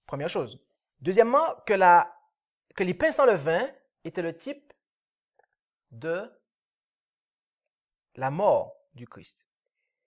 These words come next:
Troisièmement, que la gerbe prémisse était le type de sa résurrection, celle du Christ, et que la fête des semaines était le type de la Pentecôte.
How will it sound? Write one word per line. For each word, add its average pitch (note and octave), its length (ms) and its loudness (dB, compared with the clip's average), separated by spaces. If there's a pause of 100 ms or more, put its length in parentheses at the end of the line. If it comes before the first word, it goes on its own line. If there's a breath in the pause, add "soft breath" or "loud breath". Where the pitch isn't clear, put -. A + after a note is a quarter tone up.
(880)
Troisièmement, F#3+ 500 -4
que G3+ 140 -4
la D#3 160 2
gerbe F3 480 -2
prémisse - 680 -8 (300)
était D#3+ 220 -12
le D3 120 -12
type - 380 -18
de B2 540 -16
sa B2 240 -14
résurrection, A#2+ 720 -18
celle A#2 200 -18
du A2+ 120 -18
Christ, - 400 -20 (540 soft breath)
et G#3 100 -6
que C#4 80 2 (240)
la D#3+ 180 0
fête C#4 300 2
des A#3+ 120 -2
semaines D#3+ 640 -8 (260)
était D3+ 260 -12
le C#3 180 -14
type A#3 300 -20 (720)
de C#3 500 -10 (400)
la B2+ 200 -8
Pentecôte. - 760 -14